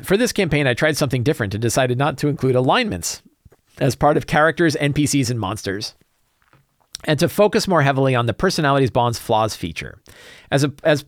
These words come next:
a player attunes to two or more parts of the rod, they are meant to become more lawful to the point of absolutes once the rod is made whole. However, as I'm not using alignments, this is, this becomes a little difficult. The idea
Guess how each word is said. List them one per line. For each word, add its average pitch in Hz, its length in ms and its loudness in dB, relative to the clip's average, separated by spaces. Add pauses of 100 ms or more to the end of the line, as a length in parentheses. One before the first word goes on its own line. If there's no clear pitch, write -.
a 147 100 2
player 196 320 2
attunes 156 540 -2
to 143 120 -4
two 247 220 0
or 233 80 4
more 175 180 2
parts 151 280 0
of 135 60 -4
the 123 80 0
rod, 107 280 0
they 127 140 2
are 120 80 2
meant 139 300 0
to 160 60 -2
become 127 360 -2
more 151 260 4
lawful 135 500 2
to 127 120 -2
the 120 80 0
point 160 220 0
of 117 180 -2
absolutes 156 720 -2
once 120 180 -2
the 127 80 -2
rod 117 240 2
is 110 100 -6
made 98 200 -8
whole. 151 400 0 (300)
However, 180 380 4
as 143 180 2
I'm 160 120 2
not 190 180 0
using 135 260 0
alignments, 110 420 -2
this 160 160 -2
is, 147 180 -2
this 143 340 -4
becomes 131 440 -2
a 113 60 2
little 107 200 -2
difficult. 151 500 -4
The 131 140 0
idea 170 480 2